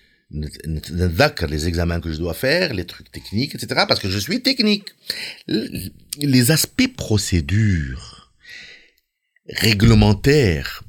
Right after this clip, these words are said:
موجودين في الكتاب. علاش ت-، تمتحني عليهم؟ أنا خاطر كي باش، آه، خاطر احنا كي نخدموا في كلاسيفيكاسيون،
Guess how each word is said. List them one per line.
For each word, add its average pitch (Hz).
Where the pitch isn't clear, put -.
موجودين 208
في 220
الكتاب. 220
علاش 185
ت-، -
تمتحني 190
عليهم؟ 269
أنا 233
خاطر 147
كي -
باش، 120
آه، 123
خاطر -
احنا 95
كي 113
نخدموا 104
في -
كلاسيفيكاسيون، 87